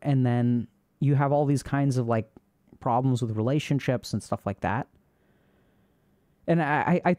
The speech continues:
I think it's not going to be as bad as you envision it, is my sense. I mean, there's gonna be a lot of emotion, but I, I don't think you have to blow up and yell at your mom or anything like that. I think it's just talking, just even having a conversation with her about,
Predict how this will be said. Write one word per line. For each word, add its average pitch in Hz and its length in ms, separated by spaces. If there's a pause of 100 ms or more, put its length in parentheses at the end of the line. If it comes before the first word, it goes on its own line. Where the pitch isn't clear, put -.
(100)
I 180 80
think 196 160
it's - 160
not 202 200
going 214 200
to 185 60
be 180 120
as 139 140
bad 135 320
as 117 120
you 123 140
envision 95 480
it, 80 100
is 101 120
my 95 140
sense. - 360
I 127 60
mean, 131 80
there's 139 180
gonna 170 120
be 151 40
a 135 60
lot 123 200
of 123 80
emotion, 117 460
but 143 140
I, 131 180
I 151 80
don't 208 160
think 165 160
you 151 60
have - 80
to 127 80
blow 113 340
up 113 180
and 95 120
yell 95 200
at 101 120
your 87 80
mom 85 320
or 76 80
anything 82 240
like 69 180
that. 90 220
I 104 80
think 139 200
it's 120 120
just - 380
talking, 151 520
just 160 160
even 214 220
having 180 260
a 143 80
conversation 127 720
with 156 140
her 196 200
about, 110 460